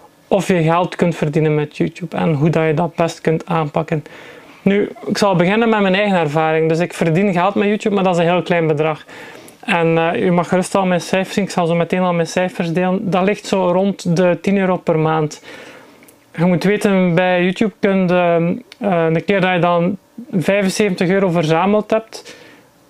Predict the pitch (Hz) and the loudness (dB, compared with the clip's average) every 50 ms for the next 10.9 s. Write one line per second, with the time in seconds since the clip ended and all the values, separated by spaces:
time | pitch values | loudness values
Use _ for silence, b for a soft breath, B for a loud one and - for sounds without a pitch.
0 | _ _ - - - 202 196 190 - - 208 - 196 190 175 151 165 - - 170 | _ _ -8 -2 0 0 0 0 2 0 2 2 2 2 2 0 0 0 0 2
1 | 160 160 151 - 175 156 190 170 156 170 - - 214 220 - 208 202 190 185 196 | 2 2 2 0 2 2 2 0 0 -2 0 0 0 2 2 2 2 2 0 0
2 | 190 190 185 180 - 208 202 202 208 180 - - 175 175 180 180 175 - - 190 | 0 0 0 0 0 -2 0 0 0 -2 0 0 0 2 2 0 0 0 0 0
3 | 180 170 160 160 160 - 180 170 165 165 165 - 175 170 160 160 - - - 175 | 0 0 0 -2 -2 0 0 2 2 0 -2 -2 -2 -2 -2 -4 -8 -4 -2 -2
4 | 165 160 170 151 170 170 170 156 151 - - 175 165 160 - 165 160 160 165 160 | 0 0 0 2 2 0 0 -2 -4 -4 -4 -4 -4 -2 -2 -2 0 2 2 2
5 | 160 165 165 160 165 160 156 170 170 170 165 - _ _ _ _ _ _ _ _ | 2 2 0 0 0 0 0 0 -2 -2 -4 -6 _ _ _ _ _ _ _ _
6 | B B B B B B B B B - - 185 180 175 180 175 175 175 190 - | B B B B B B B B B -4 -2 0 0 2 2 2 2 0 0 -2
7 | - _ _ - - - 220 185 160 165 - - 196 185 190 214 202 202 202 - | -6 _ _ -10 -4 -2 0 0 0 -2 -2 -2 -2 0 0 2 0 0 0 0
8 | - 185 185 185 170 156 - 190 180 180 175 - 175 160 156 156 151 147 151 170 | 0 2 2 2 0 0 0 0 0 0 0 0 0 0 2 0 0 0 0 2
9 | 170 165 165 - 170 156 - - 160 160 156 151 - 175 175 170 160 - - 165 | 0 0 0 -2 -4 -2 0 -2 0 0 0 -2 -2 -2 -2 -2 -2 -2 0 0
10 | 165 165 151 156 165 160 160 160 160 156 - 170 160 151 165 165 156 | 0 0 0 0 0 0 0 -2 -2 -2 -2 -2 0 0 0 -2 -2